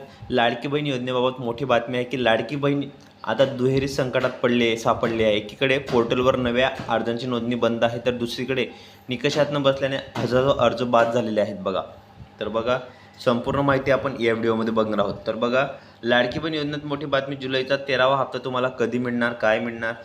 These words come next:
आणि त्यातच बघा, जूनचा हप्ता पात्र असूनही लाडक्या बहिणींना, ताईंना मोठा फटका,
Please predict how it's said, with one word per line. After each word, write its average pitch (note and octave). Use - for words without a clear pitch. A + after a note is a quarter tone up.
आणि C3
त्यातच C3+
बघा, C#3
जूनचा C3
हप्ता B2+
पात्र B2+
असूनही C3+
लाडक्या A#2
बहिणींना, B2+
ताईंना B2
मोठा B2+
फटका, B2